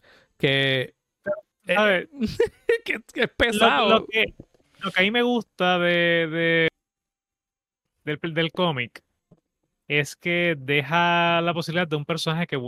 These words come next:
Speaker 2: que puede volver a aparecer en cualquier momento, porque, eh, como dejan,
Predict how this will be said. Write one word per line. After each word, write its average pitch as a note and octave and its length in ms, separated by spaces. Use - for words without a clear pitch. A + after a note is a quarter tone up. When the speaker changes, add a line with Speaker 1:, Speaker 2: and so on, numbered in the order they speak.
Speaker 2:
que B2+ 140
puede B2+ 200
volver D3+ 280
a D#3+ 40
aparecer D#3 340
en D3+ 100
cualquier C3 300
momento, D3+ 500
porque, A#2 800
eh, B2+ 580
como C3 260
dejan, E3+ 800